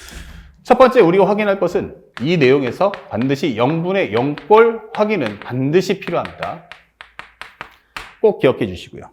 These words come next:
그 다음에 또 하나 중요한 건 반드시 이 짝꿍,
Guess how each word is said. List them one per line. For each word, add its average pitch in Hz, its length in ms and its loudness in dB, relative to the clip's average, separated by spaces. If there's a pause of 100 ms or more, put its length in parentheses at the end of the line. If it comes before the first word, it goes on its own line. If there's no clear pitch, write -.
(540)
그 165 80 4
다음에 226 300 6
또 226 100 6
하나 214 200 6
중요한 147 340 -4
건 160 240 -6 (880)
반드시 185 380 0
이 131 220 0
짝꿍, 170 580 -6